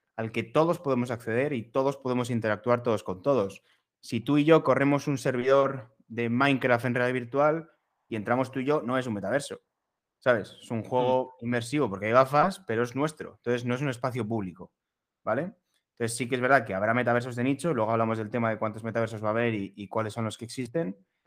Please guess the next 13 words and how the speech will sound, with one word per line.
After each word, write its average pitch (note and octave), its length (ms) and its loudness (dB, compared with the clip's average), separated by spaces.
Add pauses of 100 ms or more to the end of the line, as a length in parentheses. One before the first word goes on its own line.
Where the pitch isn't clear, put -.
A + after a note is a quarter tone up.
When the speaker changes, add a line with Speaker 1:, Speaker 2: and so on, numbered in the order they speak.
(300)
Speaker 1:
Pero B2 140 6
bueno, G2+ 220 4 (380)
resumen B2 360 0
inicial, A#2+ 320 0
eso. F#2+ 300 -10 (180)
Recordad A#2+ 440 0 (160)
las A2 220 -6
tres A#2+ 120 -14
características: D3+ 960 -2 (540)
inmersivo, E3 920 0
interactivo E3 880 2
y G#2+ 100 -12
persistente. G2 640 -6